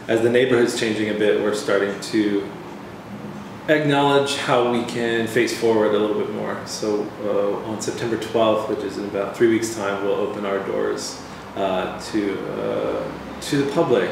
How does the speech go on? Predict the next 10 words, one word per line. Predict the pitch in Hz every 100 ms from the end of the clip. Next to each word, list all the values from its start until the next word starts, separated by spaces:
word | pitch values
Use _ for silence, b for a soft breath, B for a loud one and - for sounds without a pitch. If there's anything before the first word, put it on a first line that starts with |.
| -
uh, | 120 110 -
as | 117 117
a, | 117 113 117
as | 117
a | 117
gallery | 131 135 135 131
for | 131 127 123 113 104 - - - - - - - -
applied | 127 - 165 160
art, | 135 92 - -
um, | 120 113 110 107